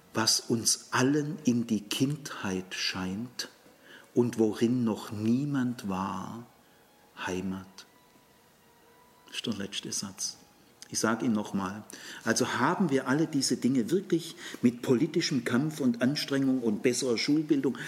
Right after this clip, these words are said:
also irgendwie, gell, man kann natürlich fragen, wann kommt der Sankt Nimmerleinstag, aber egal, gell, äh, haben, sollten wir es erreichen, dann erscheint in der Welt etwas,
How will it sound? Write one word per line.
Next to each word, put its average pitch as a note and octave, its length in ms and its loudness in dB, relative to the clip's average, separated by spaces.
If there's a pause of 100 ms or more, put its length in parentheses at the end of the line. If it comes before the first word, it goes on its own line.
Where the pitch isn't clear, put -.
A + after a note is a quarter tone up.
(120)
also B2 200 2 (220)
irgendwie, D#3 480 4 (220)
gell, A2+ 240 2
man A#2+ 80 0
kann C#3+ 100 4
natürlich A#2 240 2
fragen, A2+ 320 2
wann A2+ 160 0
kommt C3 260 2
der B2+ 120 4
Sankt A#2+ 280 2
Nimmerleinstag, B2+ 800 2
aber A#2 200 0
egal, B2 440 2 (220)
gell, B2+ 240 2 (400)
äh, B2 220 4 (320)
haben, A3 480 4
sollten A3 340 4
wir A3 140 2
es G3+ 160 2
erreichen, C#3 500 2 (1500)
dann C#3+ 600 2 (800)
erscheint D3+ 800 2
in D3+ 160 6
der A#2+ 240 2
Welt C#3+ 420 2
etwas, - 800 0